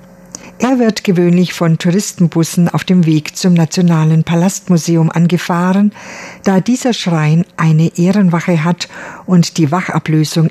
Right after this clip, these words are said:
immer ein gern gesehenes Schauspiel ist. Wo heute der Märtyrerschrein ganz von Militärgelände umgeben ist, befanden sich früher auf seiner rechten Seite Sporteinrichtungen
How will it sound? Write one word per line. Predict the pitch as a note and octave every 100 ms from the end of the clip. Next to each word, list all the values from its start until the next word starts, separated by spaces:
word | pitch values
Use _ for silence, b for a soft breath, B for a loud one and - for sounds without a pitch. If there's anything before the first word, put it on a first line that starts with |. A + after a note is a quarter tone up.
| -
immer | E3+ F3+ -
ein | F#3 F#3+
gern | E3+ D3+ C#3+ D3
gesehenes | E3+ - D3+ D3 C#3 D3+ -
Schauspiel | E3 D#3+ F3+ - E3 D3+
ist. | - C3+ - - - - - - - - - B -
Wo | G3
heute | A3 C4+ - C4+
der | G#3+ E3+
Märtyrerschrein | D#3 F3+ A3 - F#3+ F3+ - E3+ D#3+ E3 E3+
ganz | D#3+ F3 G#3+ -
von | F#3 E3+
Militärgelände | E3 D#3 - F3 F3+ F#3+ E3+ E3 E3 E3+
umgeben | - D#3 D3+ F#3 F#3
ist, | - E3+ - - - B B B
befanden | - F#3 F#3+ F3+ E3
sich | D#3+ -
früher | - D3+ E3 G#3 C4+ C4
auf | F3
seiner | - E3 D#3
rechten | D3 F#3+ - - G#3+
Seite | G3 E3+ F3 F#3+
Sporteinrichtungen | F3+ - G#3+ A#3 - E3 D3 D3+ - E3+ E3+ F3+